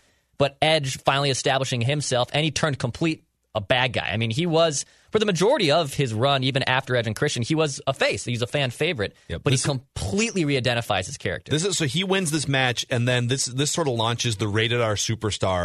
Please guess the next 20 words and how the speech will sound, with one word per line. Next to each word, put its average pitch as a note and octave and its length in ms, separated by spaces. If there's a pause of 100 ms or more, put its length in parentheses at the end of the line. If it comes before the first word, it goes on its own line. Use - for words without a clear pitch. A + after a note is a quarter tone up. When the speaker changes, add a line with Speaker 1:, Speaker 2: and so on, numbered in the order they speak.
Speaker 1:
Yep. F#2+ 100 (120)
Speaker 2:
era, C2 120
right? E2 360
Speaker 1:
Yes. - 340 (300)
Speaker 2:
And, A#2 500
and B2 180
I, B2 220
I B2 240
actually C3 280
went B2 140
and G#2+ 80
watched. G#2+ 300
It A2+ 60
was, F#2+ 320
it A#2+ 80
was G2+ 280 (120)
early C#3 320
two - 160
thousand A2+ 440
six. - 760